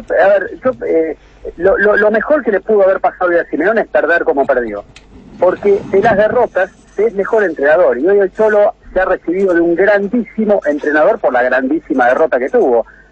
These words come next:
Que, pero es, es, es así, se gana, se pierde, está todo bien, no pasa nada. Simeone volverá a Madrid, lo aplaudirán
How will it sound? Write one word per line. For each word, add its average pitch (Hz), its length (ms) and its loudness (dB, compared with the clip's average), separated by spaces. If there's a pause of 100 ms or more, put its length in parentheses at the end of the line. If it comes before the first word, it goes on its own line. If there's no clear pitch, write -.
(140)
Que, 254 120 -2
pero 254 300 0
es, 240 140 -2
es, 214 200 -2
es 262 180 -2
así, 208 520 -2 (100)
se 226 80 2
gana, 240 480 0
se - 140 -6
pierde, 214 400 2
está 240 160 -2
todo 143 240 0
bien, 135 180 0
no 165 80 0
pasa - 240 -4
nada. 196 460 0 (320)
Simeone 180 260 0
volverá 170 360 4
a - 20 -4
Madrid, 208 400 0 (300)
lo 175 120 2
aplaudirán 240 800 0